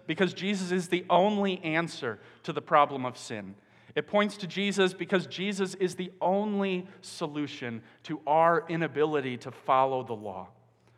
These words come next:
The law points us to Jesus because Jesus forgives our sins and obeys God's law perfectly and sends us his Holy Spirit to live inside of us. Jesus has taken the penalty of our sin. He has defeated death.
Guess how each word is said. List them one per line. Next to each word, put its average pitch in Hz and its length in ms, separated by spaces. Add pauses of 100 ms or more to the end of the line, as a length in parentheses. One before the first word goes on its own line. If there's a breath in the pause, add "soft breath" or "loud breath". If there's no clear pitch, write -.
(480 soft breath)
The 135 60
law 139 260
points 156 420
us 139 120
to 131 100
Jesus 135 500
because 104 320
Jesus 143 440
forgives 127 480
our 120 140
sins 113 480 (160 loud breath)
and 139 160
obeys 131 540
God's 120 340
law 110 300
perfectly 101 840 (420 soft breath)
and 113 120
sends 131 300
us 117 140
his 131 220
Holy 120 280
Spirit 113 460
to 110 100
live 107 160
inside 101 400
of 92 100
us. 98 280 (400 loud breath)
Jesus 151 520 (200 loud breath)
has 135 200
taken 180 440
the 147 80
penalty 139 420
of 120 80
our 117 100
sin. 123 300
He 123 140
has 139 160
defeated 190 800
death. 98 260